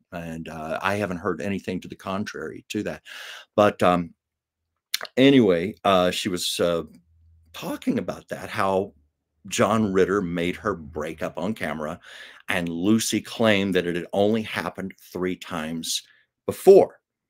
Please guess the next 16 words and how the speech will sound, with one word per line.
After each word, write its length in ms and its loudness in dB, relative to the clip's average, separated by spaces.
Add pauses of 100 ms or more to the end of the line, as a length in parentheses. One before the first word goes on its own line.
(220)
citing, 960 0
um, 800 -2 (640)
the 140 -2
I 120 0
Love 200 0
Lucy 320 -2
episode, 500 -6
Break 300 -2
the 100 0
Lease, 640 0 (320)
you 100 2
know, 80 6
the 80 4
one 460 2
where, 460 2 (380)
uh, 720 2